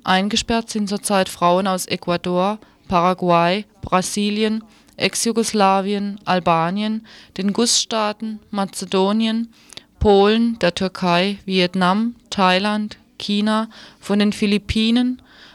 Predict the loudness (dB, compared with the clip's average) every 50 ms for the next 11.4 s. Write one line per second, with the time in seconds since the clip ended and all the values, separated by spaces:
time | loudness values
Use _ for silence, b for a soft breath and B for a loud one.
0 | B B 2 2 2 2 0 0 0 0 0 -2 -2 -2 -2 -2 -4 -4 -4 -4
1 | -2 0 0 0 0 0 -2 -4 -4 -2 -2 -2 -4 -4 -8 -4 -2 0 0 0
2 | 0 -2 -2 -2 -2 -2 -2 -2 -2 -4 -4 -6 -6 -6 -10 -14 _ _ _ _
3 | _ -18 -10 -6 -4 -4 -2 -2 -4 -4 -6 -8 -6 -2 -2 0 0 0 0 -2
4 | -4 -6 B B B B B B B B B 2 2 2 2 0 -2 -2 -2 0
5 | 0 0 0 -2 -2 -2 -2 -2 -2 0 2 2 4 4 4 2 0 -2 -2 0
6 | 0 0 2 0 0 2 2 2 2 2 0 -2 0 2 2 0 0 -2 -6 -12
7 | B B B B B B B -6 -2 0 2 2 2 2 0 0 2 2 4 2
8 | 2 2 0 2 2 2 0 -2 -4 -4 -2 0 2 2 2 2 0 -2 -4 -4
9 | -2 -2 -2 0 -2 -2 -2 -2 -2 -2 -2 -4 -4 -2 -2 -2 -2 -2 0 0
10 | 2 2 2 2 2 0 -2 -2 -2 -6 -10 -10 -10 -8 -6 -4 0 2 2 2
11 | 2 0 -2 -4 -4 -4 -4 -4